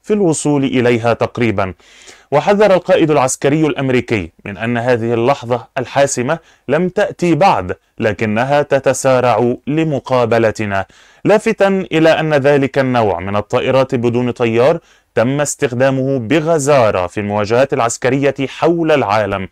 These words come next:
فغيرت مسار العمليات في أوكرانيا عدة مرات.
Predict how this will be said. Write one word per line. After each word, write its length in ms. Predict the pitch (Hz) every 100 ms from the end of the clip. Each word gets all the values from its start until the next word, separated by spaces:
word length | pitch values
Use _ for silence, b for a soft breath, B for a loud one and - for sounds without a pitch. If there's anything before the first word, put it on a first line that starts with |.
| B B B B
فغيرت 600 | - 175 214 180 170 165
مسار 400 | 156 131 160 156
العمليات 680 | 147 127 131 120 117 135 -
في 140 | 131
أوكرانيا 720 | 143 117 - 131 135 127 123 120 b b -
عدة 360 | 120 127 120 123
مرات. 580 | 117 110 107 117 104